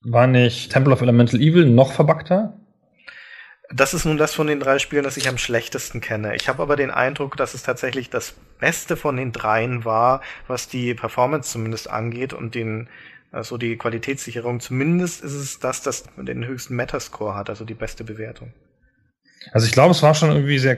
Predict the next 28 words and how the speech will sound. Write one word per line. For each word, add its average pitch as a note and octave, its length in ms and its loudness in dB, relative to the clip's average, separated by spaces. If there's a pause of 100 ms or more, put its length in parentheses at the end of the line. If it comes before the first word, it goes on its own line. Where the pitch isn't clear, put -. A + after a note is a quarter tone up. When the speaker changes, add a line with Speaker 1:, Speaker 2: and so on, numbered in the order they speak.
Speaker 1:
cool, F#3 200 4
weil C#3 120 6
es C3+ 120 -2
halt C3 100 2
so C#3 100 0
angenehm C#3+ 560 6
retro G#2 380 0
war. A#2+ 400 0 (360)
Aber A#2+ 680 6
ich D3+ 180 2
hab E3 180 6
da, C#3 440 6
ich - 120 -2
hatte D#3+ 200 2
den C3+ 180 4
Eindruck, F3+ 600 6
also C3+ 260 -4 (520)
die C3 120 2
Erinnerung, B2+ 580 6
dass A#2+ 160 0
es A#2+ 100 -10
da A#2 160 4
Plotstopper-Bugs - 840 -2
gab, G#2+ 260 0
und G#2+ 100 -6
zwar G#2+ 200 2
so G#2 80 -4
richtige. G2+ 400 -6